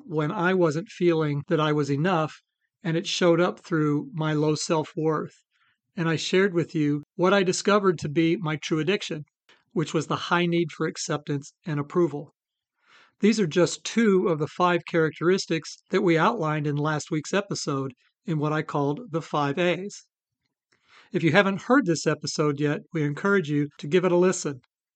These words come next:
However, this week we're gonna turn the mic the other direction to you, Emily, to hear your thoughts and feelings on what it means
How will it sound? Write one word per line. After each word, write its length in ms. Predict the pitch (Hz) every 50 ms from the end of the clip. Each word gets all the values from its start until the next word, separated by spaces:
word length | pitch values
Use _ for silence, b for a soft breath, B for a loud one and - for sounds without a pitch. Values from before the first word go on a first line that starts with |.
| _ _ _ _ _ _ _
However, 640 | - 180 160 156 185 214 214 165 156 165 165 - _ -
this 240 | - 160 226 233 -
week 240 | 190 180 165 160 -
we're 120 | 170 175
gonna 200 | 180 185 170 156
turn 300 | 156 156 - - 165 175
the 60 | 208 214
mic 300 | 175 170 160 156 - - - _ -
the 140 | 175 170 180
other 160 | 220 240 202
direction 480 | 151 156 156 156 160 151 - 185 185
to 120 | 170 - 175
you, 300 | 160 196 214 190 160 185
Emily, 400 | 170 139 135 131 131 127 131 - _ _ _ _ _ _ _ _ _ _ -
to 100 | 170 147
hear 220 | - 185 180 175
your 240 | 170 165 196 220 208
thoughts 360 | - - 170 160 156 156 -
and 120 | 160 143
feelings 480 | 147 - 180 175 156 143 139 143 147 - -
on 160 | 165 151 156
what 200 | 160 165 170 170
it 100 | 208 208
means 400 | 165 170 165 160 156 147 - -